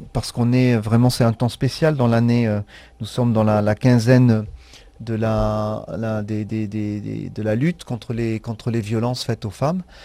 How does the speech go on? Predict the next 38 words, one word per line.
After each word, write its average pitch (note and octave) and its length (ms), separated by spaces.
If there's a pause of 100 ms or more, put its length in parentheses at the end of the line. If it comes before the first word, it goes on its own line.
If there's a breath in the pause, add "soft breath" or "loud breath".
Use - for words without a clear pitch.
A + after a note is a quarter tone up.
(300 loud breath)
Euh, A2 400
on A#2 180
a A#2+ 80
aussi B2 300
une C#3 140
action, B2+ 500
effectivement, A#2 500
d'accompagnement, B2+ 800 (540 soft breath)
euh, A#2 120
des G#2+ 160
femmes C3 280
qui - 100
sont A#2 160
victimes A2+ 400
de, G#2+ 200
de G#2+ 140
violences. A2+ 520
Nous A2+ 180
avons A2+ 280
à A2 40
peu A2+ 140
près B2 260
une, G#2 340 (720)
une A#2+ 140
trentaine C3 480
de, G2+ 200 (440 loud breath)
de A2+ 80
personnes, C3 540
de, G2+ 120
de, G2 340
de G2+ 100
femmes A#2+ 340
de G2+ 140
nationalité G#2 640
française, C#3+ 560 (400 loud breath)
euh, G#2+ 180
qui A#2 240
nous, G#2 400